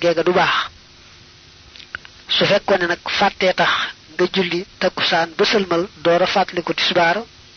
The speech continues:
ci misaal moom, fàtte ga tax na takkusaan jooju baax na. Dañuy sopp rek, boo jullee tisbaar ba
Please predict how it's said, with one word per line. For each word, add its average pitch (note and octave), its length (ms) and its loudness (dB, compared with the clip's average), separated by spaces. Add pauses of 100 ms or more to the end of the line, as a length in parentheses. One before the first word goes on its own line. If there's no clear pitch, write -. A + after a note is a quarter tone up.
ci G#3+ 100 -2
misaal F3 320 0
moom, E3+ 200 -2 (1120)
fàtte F#3 240 0
ga F3+ 100 2
tax D#3+ 220 0
na E3+ 140 -8 (100)
takkusaan F3 420 0
jooju E3 240 2
baax D#3+ 280 0
na. D3+ 80 -10 (220)
Dañuy E3+ 200 -2
sopp F3+ 240 2
rek, E3 160 -2 (1040)
boo F3 160 2
jullee F3 440 2 (460)
tisbaar E3+ 400 0
ba F#3 80 4